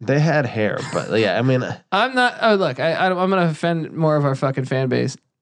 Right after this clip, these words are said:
Speaker 2: I'm not a, uh, just, just so you know, I'm not a, uh, big Guns N' Roses guy.
Speaker 1: I liked Guns N'
Speaker 2: I know you
Speaker 1: Roses.
Speaker 2: do. I think we've had this argument drunk
Speaker 1: Yeah.
Speaker 2: before.
Speaker 1: Yeah.
Speaker 2: I'm not a big Guns N' Roses guy. Not a big, uh, not even a big Motley Crue guy.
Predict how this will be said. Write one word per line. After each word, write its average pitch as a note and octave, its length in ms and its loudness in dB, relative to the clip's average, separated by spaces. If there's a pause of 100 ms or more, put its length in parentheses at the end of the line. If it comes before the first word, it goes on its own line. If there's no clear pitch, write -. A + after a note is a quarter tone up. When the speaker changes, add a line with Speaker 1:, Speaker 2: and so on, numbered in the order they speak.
(120)
Speaker 2:
I'm E3 180 0
not F3 220 2
a, D3 240 2
uh, B2+ 320 2 (400)
just, E3 320 -2
just D#3+ 220 0
so D#3 80 0
you C#3 140 2
know, B2 360 0 (100)
I'm B2+ 240 0
not C#3 320 0
a, B2+ 280 -2
uh, A2 140 0
big B2+ 200 -2
Guns A#2+ 200 0
N' G2 100 -4
Roses G#2 340 -4
guy. C#2 320 -6 (1120)
Speaker 1:
I D4+ 60 2
liked - 300 0
Guns D3 240 -4
N' C#3+ 80 2
Speaker 2:
I - 40 2
know F#3 80 2
you F3 160 0
Speaker 1:
Roses. - 40 -4
Speaker 2:
do. A#2 120 0
I A#2 40 0
think F#3 160 -2
we've D3 120 -2
had C#3+ 140 0
this B2 180 -4
argument B2+ 380 0
drunk - 180 2
Speaker 1:
Yeah. - 60 -6
Speaker 2:
before. A2+ 340 -4 (240)
Speaker 1:
Yeah. - 220 -2 (560)
Speaker 2:
I'm F#3+ 120 0
not F#3 140 2
a - 20 -2
big D3 160 -2
Guns C#3 220 0
N' C3+ 80 0
Roses C3 320 2
guy. C3+ 200 0
Not F3 180 2
a G3 40 0
big, F3+ 300 2
uh, E3+ 220 4
not G#3 160 2
even A3+ 140 0
a G#3+ 40 2
big G3 140 2
Motley F3+ 260 0
Crue G3 220 0
guy. C#3 220 -6